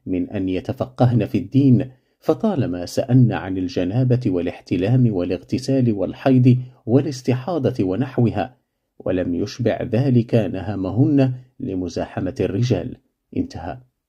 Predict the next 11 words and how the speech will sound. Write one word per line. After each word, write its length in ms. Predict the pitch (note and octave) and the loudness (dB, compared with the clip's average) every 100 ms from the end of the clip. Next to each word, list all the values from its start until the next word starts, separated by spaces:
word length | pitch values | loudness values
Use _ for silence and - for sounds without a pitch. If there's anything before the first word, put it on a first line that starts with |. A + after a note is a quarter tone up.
| _ - | _ -2
يوسف 460 | A#2+ D#3+ - C#3+ A#2+ | 4 6 4 -6 -6
القرضاوي، 800 | B2 A#2 F#2+ F2 G2 G2 A#2 - | -4 -2 -2 0 -4 -2 -4 -4
فتاوى 460 | - C3+ D3+ A2 F2 | -2 -2 0 0 0
معاصرة، 540 | E2+ F2 - A2+ B2+ - _ _ | -4 -6 -2 0 0 -8 _ _
مكتبة 560 | - D#2+ - - A#2+ F2+ - | -6 -6 -4 0 0 0 -2
وهبة، 480 | F2+ F#2 - B2 - - - | -4 -4 -2 -2 -2 -10 -14
القاهرة، 680 | F#2+ - A2 F2 F#2+ A#2 B2+ - _ - | -12 -4 -2 0 0 0 -2 -8 _ -6
ألفين 500 | F2+ E2 C3+ B2+ G#2+ | -4 0 2 4 4
وواحد 640 | F2+ E2 G2 - G#2 G#2+ - | 2 -2 -4 -2 -2 -2 -6
ميلادية، 720 | G2+ C3 B2 E2+ - A#2+ B2 B2+ - - - | 0 0 2 -2 0 2 2 0 -12 -14 -10
الصفحة 580 | - - - - B2+ | -8 -8 -10 -8 -8